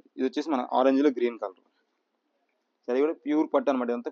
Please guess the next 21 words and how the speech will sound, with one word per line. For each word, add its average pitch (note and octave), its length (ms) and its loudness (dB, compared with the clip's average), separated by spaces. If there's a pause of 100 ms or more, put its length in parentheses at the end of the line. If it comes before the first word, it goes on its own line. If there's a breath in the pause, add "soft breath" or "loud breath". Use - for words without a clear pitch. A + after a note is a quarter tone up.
ప్యూర్ C3 240 -6
పట్టు C3+ 220 -2
హ్యాండ్లూమ్స్ C3 340 -4
అనమాట. G#2+ 220 -12 (160)
ప్రైస్ C3 300 0
వచ్చేసి B2+ 360 -6
మనకి A#2 180 -8
ఇది D3+ 100 -6 (580)
టూ D#3 60 -2 (120)
థౌజండ్ C#3 360 0
ఎయిట్ C#3 200 0
హండ్రెడ్ C3+ 220 -2
అయితే C#3 180 -4
పడుతుంది A2+ 240 -4
అనమాట. G#2 220 -20
ఇది G#2 120 -20
వచ్చేసి A2 200 -12 (100)
మనకి G#2 200 -12 (2250)
నెక్స్ట్ C3+ 220 -6
వేరే A#2+ 180 0
మోడల్. G2 180 -10